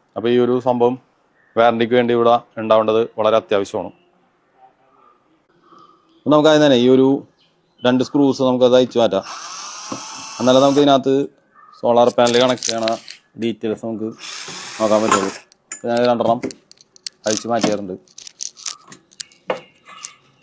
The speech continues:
നമുക്കിവിടെ നോക്കുകയാണെങ്കിൽ കാണാനായിട്ട് സാധിക്കും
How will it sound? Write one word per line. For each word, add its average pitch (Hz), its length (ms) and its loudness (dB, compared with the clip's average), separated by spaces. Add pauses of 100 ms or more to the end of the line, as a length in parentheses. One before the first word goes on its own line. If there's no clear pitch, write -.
നമുക്കിവിടെ 151 320 0
നോക്കുകയാണെങ്കിൽ 139 440 2 (640)
കാണാനായിട്ട് 123 340 2
സാധിക്കും 110 300 0